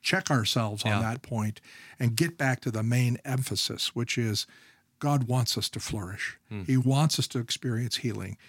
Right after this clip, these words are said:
Speaker 1: He wants us to experience joy, and that comes through relationship with Him.
Speaker 2: I think that's a great place to end, and, um, I feel like we could go a whole nother hour on this topic of the implications of the gospel in our,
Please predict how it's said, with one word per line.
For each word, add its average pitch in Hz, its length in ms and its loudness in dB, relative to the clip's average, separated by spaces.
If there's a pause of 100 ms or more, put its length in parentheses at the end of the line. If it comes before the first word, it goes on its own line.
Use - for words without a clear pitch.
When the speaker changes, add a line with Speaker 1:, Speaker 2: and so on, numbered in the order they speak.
(120)
Speaker 1:
He 127 140 -2
wants 104 360 -2
us 101 100 -4
to 104 100 -4
experience 104 500 -4
joy, 101 400 -4 (240)
and 151 100 2
that 151 140 2
comes 117 260 0
through 127 220 2
relationship 101 580 -2
with 107 100 -10
Him. 110 280 -6 (920)
Speaker 2:
I 139 80 2
think 143 140 2
that's 135 160 2
a 117 40 0
great 127 220 2
place 120 240 0
to - 100 -4
end, 113 380 4
and, 107 300 2
um, 101 380 0 (480)
I 123 40 0
feel 147 160 2
like 139 120 4
we 127 100 0
could 123 160 -2
go 131 140 2
a 123 40 4
whole 123 160 2
nother 120 280 2
hour 120 360 2
on 120 120 0
this 110 160 2
topic 123 460 -4
of 107 340 -4
the 127 120 2
implications 117 640 0
of 101 120 -4
the 110 80 -2
gospel 104 520 0
in 101 80 -6
our, 104 220 -10